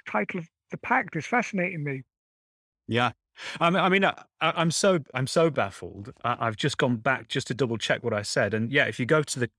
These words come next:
Speaker 2: the, uh, the, the U K cop twenty-six official website, the, the blue, the, the purple box that you click, which gets, brings you to this document, it says, "Read the cop twenty-six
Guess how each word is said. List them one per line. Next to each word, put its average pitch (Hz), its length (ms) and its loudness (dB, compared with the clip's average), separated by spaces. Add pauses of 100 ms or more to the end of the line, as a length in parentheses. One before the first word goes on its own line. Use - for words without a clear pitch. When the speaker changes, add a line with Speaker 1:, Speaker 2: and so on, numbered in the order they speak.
Speaker 2:
the, 113 360 0
uh, 113 60 -4
the, 107 220 -2
the 113 100 -2
U 131 140 0
K 110 160 -2
cop - 240 -4
twenty-six - 580 -6 (180)
official 123 380 -4
website, 95 520 -4 (800)
the, 110 120 -4
the 98 200 -4 (280)
blue, 151 320 0
the, 117 100 -2
the - 140 -10
purple 131 380 0
box - 360 -4
that 104 80 -8
you 101 160 -8
click, - 480 -2
which - 200 -10
gets, - 260 -6 (640)
brings 139 260 0
you 117 60 -6
to - 120 -8
this 98 140 -8
document, 98 360 -8
it 101 60 -12
says, 98 260 -6
"Read 135 300 -2
the - 80 -8
cop - 220 -8
twenty-six 95 560 -10